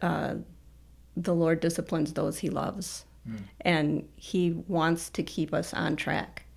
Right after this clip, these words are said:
Speaker 1: And I, I want to be kept on track. Like, I, I want there to be a hard, steadfast line. This is what you're supposed to be doing. And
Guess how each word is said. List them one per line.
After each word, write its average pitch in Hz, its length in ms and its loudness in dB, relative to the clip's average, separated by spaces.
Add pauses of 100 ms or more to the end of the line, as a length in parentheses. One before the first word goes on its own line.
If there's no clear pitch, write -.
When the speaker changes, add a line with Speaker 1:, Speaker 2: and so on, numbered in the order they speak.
(460)
Speaker 1:
And 160 460 6 (960)
I, 175 400 8 (380)
I 180 240 8
want 185 580 4 (540)
to 180 100 2
be 175 160 6
kept - 260 6
on 170 160 6
track. - 420 4
Like, 175 220 6
I, 180 300 10
I 208 200 8
want 175 480 6
there 165 220 8
to 160 180 -2
be 160 460 4 (100)
a 156 300 4 (140)
hard, 165 420 6
steadfast 160 800 2
line. 156 580 2
This 165 240 8
is 160 220 0
what 156 200 2
you're 170 140 0
supposed - 440 -6
to 202 60 -14
be - 100 0
doing. - 440 -2 (560)
And 160 480 6